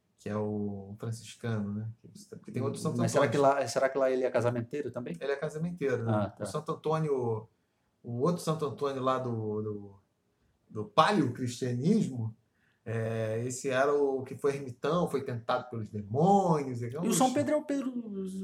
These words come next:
Speaker 2: que, que, que, que
Speaker 1: É o
Speaker 2: Pedro é
Speaker 1: Pedro
Speaker 2: esse?
Speaker 1: apóstolo que Jesus
Speaker 2: Ah.
Speaker 1: falou, "Ei, galera, cara, pega essa porra aí pelo mundo e vai lá pra Roma, lá,
Speaker 2: Ah,
Speaker 1: que
Speaker 2: entendi.
Speaker 1: é, que, que
Speaker 2: Saquei.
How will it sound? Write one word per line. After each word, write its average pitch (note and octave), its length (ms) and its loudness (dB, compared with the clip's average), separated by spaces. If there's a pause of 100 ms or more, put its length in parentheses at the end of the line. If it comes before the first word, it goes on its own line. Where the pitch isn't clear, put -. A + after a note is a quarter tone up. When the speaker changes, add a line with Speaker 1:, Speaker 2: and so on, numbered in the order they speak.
Speaker 2:
que, G3 120 -6
que, F#3+ 160 -8
que, F#3+ 120 -6
que F#3 100 -6
Speaker 1:
É - 40 -2
o G3+ 40 2
Speaker 2:
Pedro F3+ 180 6
é A#3 40 12
Speaker 1:
Pedro A#3+ 140 8
Speaker 2:
esse? B3+ 100 4
Speaker 1:
apóstolo B3 640 4
que G#3+ 380 -2 (200)
Jesus B2+ 180 -2
Speaker 2:
Ah. F#3 260 10
Speaker 1:
falou, F3+ 280 2
"Ei, F#3 100 -4
galera, C#3+ 300 0
cara, A2 380 -4 (920)
pega D3+ 220 0
essa D#3 160 -4
porra C#3 380 0
aí C3+ 180 -4
pelo B2+ 220 -4
mundo D3+ 440 -4
e C3 120 -4
vai B2+ 180 -4
lá B2+ 100 -6
pra A#2+ 120 -8
Roma, B2 400 -8
lá, B2 240 -4
Speaker 2:
Ah, D#3 400 4
Speaker 1:
que B2+ 80 0
Speaker 2:
entendi. G#2+ 160 -2
Speaker 1:
é, A#2 200 -4 (440)
que, - 260 -16
que A#2 120 -12
Speaker 2:
Saquei. - 160 -10